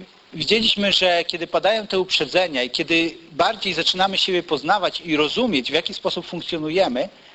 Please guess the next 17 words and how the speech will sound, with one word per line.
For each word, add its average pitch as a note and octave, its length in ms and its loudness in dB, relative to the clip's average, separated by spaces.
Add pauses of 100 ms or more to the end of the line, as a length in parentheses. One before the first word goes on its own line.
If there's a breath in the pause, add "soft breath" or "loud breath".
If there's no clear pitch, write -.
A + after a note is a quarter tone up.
(440 loud breath)
to F3+ 100 2
nagle G3+ 440 2 (280)
mi F#3 180 4
osobiście E3+ 440 -2
poszerzyło F3 520 0
się - 140 -2
bardzo C#3+ 320 2
rozumienie D#3+ 440 0
Kościoła, D3+ 720 2 (1160 loud breath)
e, C#3 240 2
ponieważ G3 420 0
kiedy F#3+ 200 -4
zdobywasz G#3 540 0
inne C#4 260 2
doświadczenia G3+ 720 2
niż C#3+ 260 0
masz, C3+ 460 0